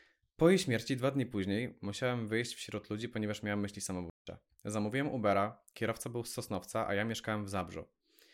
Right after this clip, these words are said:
Gdy kierowca odebrał mnie, jechaliśmy do Katowic i po drodze opowiedziałem mu sytuację, że zmarła moja kobieta. Pokazałem mu filmik o mojej Ani i zaraz po tym ten kierowca stanął na poboczu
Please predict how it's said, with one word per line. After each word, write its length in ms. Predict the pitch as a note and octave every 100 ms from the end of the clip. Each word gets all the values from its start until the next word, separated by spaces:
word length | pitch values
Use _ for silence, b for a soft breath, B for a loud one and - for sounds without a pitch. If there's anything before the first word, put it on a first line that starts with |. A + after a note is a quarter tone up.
| b b -
Gdy 180 | A2
kierowca 380 | G2+ A#2 C3 C#3
odebrał 300 | G#2+ G2 F#2+
mnie, 280 | F2 F2+ A#2 C3+ -
jechaliśmy 460 | G#2+ G2+ G#2+ A#2 B2
do 100 | G#2+
Katowic 460 | - G2+ F2+ A2
i 100 | -
po 120 | - G#2
drodze 260 | A#2 A#2+
opowiedziałem 400 | G#2 G#2+ G#2+ A#2
mu 100 | A2+
sytuację, 480 | G#2+ - G#2+ A2+ A2
że 80 | G#2
zmarła 300 | G#2 A#2 A2
moja 220 | G#2 G2+
kobieta. 400 | - F#2 F2 E2+ - b b b
Pokazałem 400 | - F#2+ G#2 A2
mu 120 | B2 C3+
filmik 360 | A#2+ G2+ G2+
o 20 | G2
mojej 280 | G2 G2
Ani 360 | - F#2+ F#2+ G2+ b b b
i 100 | G#2
zaraz 340 | G2+ A2 A#2+ -
po 180 | G2+
tym 280 | G2+ A2 B2
ten 180 | B2 G#2+
kierowca 360 | - A2 - A2+
stanął 320 | - A#2 A2+
na 120 | G#2+
poboczu 520 | - F#2+ F2+ - G#2+